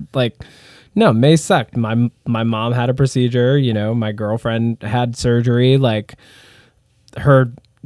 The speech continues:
dad is visiting and lost her daughter's cat. Like, on top of that, I'm switching into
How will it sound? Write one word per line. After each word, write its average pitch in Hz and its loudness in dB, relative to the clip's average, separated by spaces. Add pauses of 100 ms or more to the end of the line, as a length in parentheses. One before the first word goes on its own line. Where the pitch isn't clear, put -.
dad 131 0
is 135 2
visiting 131 4
and 113 0
lost 110 -6 (280)
her 117 -4 (100)
daughter's 113 -2
cat. 123 -6
Like, 123 -2
on 117 -2
top 117 -2
of 120 -2
that, 120 0
I'm 117 -2
switching 123 -4
into 107 -2